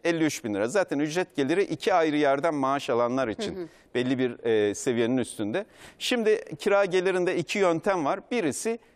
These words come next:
Speaker 1: götürü gider yöntemi. Yani siz bir evinizi kiraya vermişsiniz, beyanname vereceksiniz, başka bir masrafınız yok, e, bir gideriniz yok. Dolayısıyla bu sistemi seçebilirsiniz. Burada zaten yedi bin liralık bir istisna uygulanıyor. Yani herkesten yedi bin lira düşülüyor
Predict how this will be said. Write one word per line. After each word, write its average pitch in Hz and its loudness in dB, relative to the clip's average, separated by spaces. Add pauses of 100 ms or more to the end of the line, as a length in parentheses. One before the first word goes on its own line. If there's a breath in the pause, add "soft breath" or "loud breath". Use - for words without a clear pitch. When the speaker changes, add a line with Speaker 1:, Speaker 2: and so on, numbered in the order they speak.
Speaker 1:
götürü 208 2
gider 160 4
yöntemi. 104 0
Yani 127 0
siz - -2 (560 soft breath)
bir 202 2
evinizi 151 2
kiraya 185 2
vermişsiniz, 185 -2 (400 soft breath)
beyanname 170 2
vereceksiniz, 165 0
başka 180 0
bir 160 0
masrafınız 156 0
yok, 135 2 (220)
e, 123 0
bir 160 2
gideriniz 156 0
yok. 175 -2
Dolayısıyla 180 0
bu 214 0
sistemi 160 -2
seçebilirsiniz. 139 -2
Burada 143 0 (340 loud breath)
zaten 208 0
yedi 185 0
bin 160 2
liralık 135 2
bir 160 2
istisna 117 -2
uygulanıyor. 160 2
Yani 98 -2
herkesten 120 -2
yedi 170 0
bin 120 0
lira 170 0
düşülüyor 123 -2